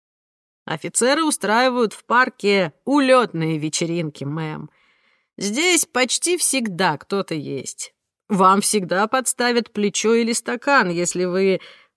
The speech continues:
злитесь или грустите. У нас в Рокет-Сити эти эмоции шагают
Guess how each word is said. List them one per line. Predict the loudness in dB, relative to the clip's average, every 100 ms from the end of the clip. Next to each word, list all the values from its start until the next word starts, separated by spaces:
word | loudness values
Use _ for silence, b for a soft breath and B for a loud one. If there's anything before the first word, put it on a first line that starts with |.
| _
злитесь | -4 0 4 4 2 2 0 0
или | 0 0 0
грустите. | 2 0 0 -6 -6 -6 -8 B B
У | 0 4
нас | 4 4 2
в | 2
Рокет-Сити | 2 2 -2 -2 0 0 2 0
эти | 2 2 2 2
эмоции | 2 2 2 -2 -2
шагают | -2 -4 -2 -2 -2 -4 -10 -20